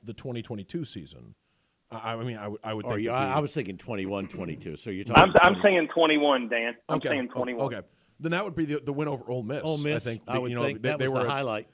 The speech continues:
Speaker 1: a top ten team when, when Auburn beat them.
Speaker 2: And then Auburn was pushing the top ten after that win.
Speaker 1: Yeah.
Speaker 2: It, it felt like, wow, this, this, you know, things are going
Speaker 1: The,
Speaker 2: well,
Speaker 1: the first,
Speaker 2: really
Speaker 1: the,
Speaker 2: in the
Speaker 1: how
Speaker 2: right direction.
Speaker 1: about this? The first half of the Mississippi State game.
Speaker 2: Yeah, at halftime. Just before <laughs> halftime of Mississippi State, it felt like,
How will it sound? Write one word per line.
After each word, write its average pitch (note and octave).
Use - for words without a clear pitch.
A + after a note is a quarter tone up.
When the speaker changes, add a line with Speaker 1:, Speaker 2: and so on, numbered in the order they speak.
Speaker 1:
a G#2
top C3+
ten B2+
team B2+
when, B2
when A#2
Auburn A2+
beat A#2
them. B2+
Speaker 2:
And C#3
then C#3
Auburn D3+
was C3
pushing D#3
the B2+
top C#3+
ten C#3+
after C3+
that B2+
win. B2+
Speaker 1:
Yeah. E2
Speaker 2:
It, -
it A2
felt C#3
like, A2+
wow, A#2+
this, C#3+
this, C#3+
you C3+
know, G2+
things D3+
are A#2+
going C3+
Speaker 1:
The, A2
Speaker 2:
well, D#3+
Speaker 1:
the A#2
first, -
Speaker 2:
really D#3+
Speaker 1:
the, C3+
Speaker 2:
in B2
the A2+
Speaker 1:
how -
Speaker 2:
right C#3
direction. D3+
Speaker 1:
about F#3
this? F#3
The D3
first F3+
half E3+
of E3+
the D#3
Mississippi D3+
State D#3
game. G#2+
Speaker 2:
Yeah, A3
at B2+
halftime. G3
Just A#3+
before A#3
<laughs> -
halftime F#3
of C#3
Mississippi D#3
State, F3+
it B2
felt D#3+
like, B2+